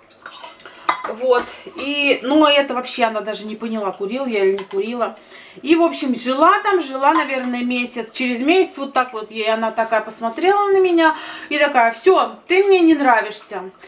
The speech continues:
ищи другое жилье, даю тебе три дня». Три дня. На улице осень глубокая. Знаете, я ей чем не понравилась? Ей нужно было обща-, общение, с ней нужно было общаться. А, э, то есть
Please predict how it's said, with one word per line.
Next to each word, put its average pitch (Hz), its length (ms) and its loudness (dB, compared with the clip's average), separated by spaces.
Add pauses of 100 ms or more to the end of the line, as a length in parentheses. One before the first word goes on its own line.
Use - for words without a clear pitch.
ищи 277 300 0
другое 254 420 4
жилье, 208 380 -6
даю 254 300 2
тебе 285 200 -4
три 262 280 -4
дня». 226 360 0
Три 254 220 -2
дня. 208 440 2 (260)
На 226 200 2
улице 269 640 0
осень 214 460 0
глубокая. 196 640 0 (200)
Знаете, 320 360 0
я 302 140 2
ей 294 100 -4
чем 294 200 -2
не 277 100 -2
понравилась? 294 680 0
Ей 262 240 -2
нужно 277 300 0
было 269 240 -4
обща-, 220 560 0
общение, 214 680 -4
с - 120 -12
ней 269 100 -2
нужно 285 320 -2
было 254 240 0
общаться. - 640 -6 (420)
А, 214 260 2
э, 208 140 -4
то - 240 -4
есть - 300 -6